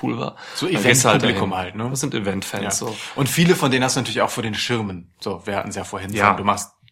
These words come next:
Speaker 2: Werbung damit für dein
Speaker 1: Ja.
Speaker 2: Produkt, so, weil
Speaker 1: Ja.
Speaker 2: du ü-, weit über deine normale Reichweite hinausgehst. Das ist natürlich richtig.
Speaker 1: Deswegen freuen sich da auch viele über Hulk Hogan, glaub ich.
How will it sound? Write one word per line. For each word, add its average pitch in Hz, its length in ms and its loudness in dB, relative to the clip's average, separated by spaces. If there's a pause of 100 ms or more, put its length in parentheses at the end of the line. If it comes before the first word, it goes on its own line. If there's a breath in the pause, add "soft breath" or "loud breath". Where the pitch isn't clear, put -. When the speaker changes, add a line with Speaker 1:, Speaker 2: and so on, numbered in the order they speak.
(120)
Speaker 2:
Werbung 101 400 0
damit 90 240 -12
für - 120 -16
dein 92 200 -12
Speaker 1:
Ja. 98 120 -6
Speaker 2:
Produkt, 101 200 -10
so, 95 220 -12
weil 90 240 -16 (580 loud breath)
Speaker 1:
Ja. - 60 -6
Speaker 2:
du 98 220 -8
ü-, 131 200 -4 (100)
weit 117 300 4
über 113 180 0
deine 104 200 -2
normale 98 420 -2
Reichweite 95 420 -4
hinausgehst. 90 460 -8
Das 123 100 2
ist 135 40 -4
natürlich 147 340 0
richtig. 131 480 -2
Speaker 1:
Deswegen 131 200 4
freuen 131 240 6
sich 127 100 2
da 131 100 4
auch 113 120 4
viele 120 240 2
über 107 180 4
Hulk 101 180 0
Hogan, 98 240 0
glaub 95 180 -8
ich. 92 200 -12